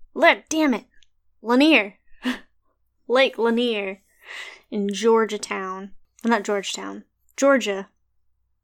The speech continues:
I just put town after most things, so I have to be careful 'cause there probably is a Georgia town out there somewhere without their haunted lake.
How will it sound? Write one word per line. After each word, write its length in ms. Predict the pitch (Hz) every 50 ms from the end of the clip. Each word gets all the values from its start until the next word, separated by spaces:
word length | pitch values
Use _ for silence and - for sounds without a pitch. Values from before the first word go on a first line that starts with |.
| _ _ _ _ _ _ _ -
I 40 | 254
just 140 | 262 254 -
put 160 | 339 311 -
town 320 | - 247 233 226 220 208
after 260 | 202 196 - - 202 196
most 420 | 196 202 196 196 - - - - _ _
things, 580 | - 202 190 185 185 185 196 - - - - - 466 415
so 420 | - - - 208 202 196 196 196 190 _ _ _
I 40 | 226
have 100 | 226 -
to 80 | - -
be 80 | 233
careful 400 | 233 - - 214 208 - 208 196
'cause 140 | 196 - -
there 80 | 226 220
probably 380 | - - 214 202 196 196 196
is 180 | 196 196 - 202
a 200 | 208 214 208 _ _ _ _ _ _ _ _ _
Georgia 320 | - 220 214 202 - 214
town 380 | - - 226 202 208 208 214 -
out 220 | - 220 214 - -
there 160 | 190 202 214
somewhere 540 | - - - - - - - - 233 - _ _ _ _ _ _ _ _ -
without 400 | 220 214 196 214 202 202 202 -
their 160 | 196 196 196
haunted 400 | - 202 202 190 190 - 202 196
lake. 400 | 196 196 196 196 - - - -